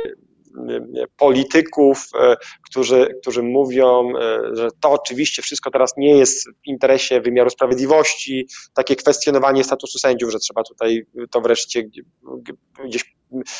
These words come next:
e, e, oddzielić grubą kreską,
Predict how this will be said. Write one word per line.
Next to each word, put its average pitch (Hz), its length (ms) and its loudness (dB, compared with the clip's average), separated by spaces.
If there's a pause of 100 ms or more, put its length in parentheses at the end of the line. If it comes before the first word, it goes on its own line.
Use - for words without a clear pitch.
(240)
e, 131 40 4
e, 127 520 8 (2000)
oddzielić 131 680 4
grubą 139 360 2
kreską, 160 640 2